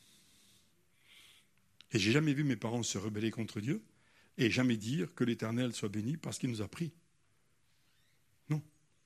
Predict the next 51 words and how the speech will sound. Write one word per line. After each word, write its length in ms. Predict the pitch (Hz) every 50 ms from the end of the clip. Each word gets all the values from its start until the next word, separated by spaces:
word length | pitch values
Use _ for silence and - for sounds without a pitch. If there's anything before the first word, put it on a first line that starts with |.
| _ _ _ -
Ils 140 | 110 98 98
ont 60 | 95
vécu 240 | 95 107 101 - 131
de 60 | 113
la 80 | 113 113
tristesse, 440 | - 143 127 - - - 185 -
ils 120 | - 104 104
ont 40 | 101
vécu 260 | 101 107 - - 135
des 100 | 131 131
choses. 340 | - - 202 101 - 92 - - - - - - _ _ -
Mais 220 | 104 104 95 - - - _ _ _ _ _ _ _ - 180 -
c'est, 440 | - - - - - - 117 98 104 - - -
ils 180 | - 131 110 113
en 80 | 113 120
ont 80 | 123
jamais 280 | 113 107 143 156 170 180
voulu 240 | 147 160 151 156 156
à 40 |
Dieu, 180 | 143 143 175 180
il 60 | 170
n'y 60 | 143
a 40 | 120
jamais 260 | 110 - 131 151 170
eu 40 | 175
de 60 | 160
révolte. 500 | 147 135 143 147 165 147 110 - - - - _ _ _ _ _ _ _ - - - - - - - - -
Mais 220 | 113 113 113 113 - -
simplement, 540 | - - 120 110 - 117 113 139 180 185 - - - - - _ _ _ -
arrêtons 500 | - 127 120 123 113 - - 151 180 170
de, 220 | 120 117 110 104 - - - -
de 80 | 110
nous 180 | 101 98 110 101
balancer 520 | 92 127 143 143 123 113 - - 147 139 - - - - - - - -
des 160 | 113 113 110
trucs 220 | - 135 147 -
pareils 260 | - 113 113 123 165 165
parce 180 | - 127 110
que 100 | - 135
ça 120 | - - 117
nous 180 | 113 110 104
arrange 320 | 104 101 123 165 185 175 135 - - - - - - - - -
et 80 | 117
on 80 | 117 113
fait 160 | - - 117
dire 180 | 117 - 127 117
à 20 |
la 100 | 110 110
Bible 200 | 113 127 151 131
n'importe 400 | 117 135 147 - 117 - - 120
quoi. 240 | 110 - 160 147 110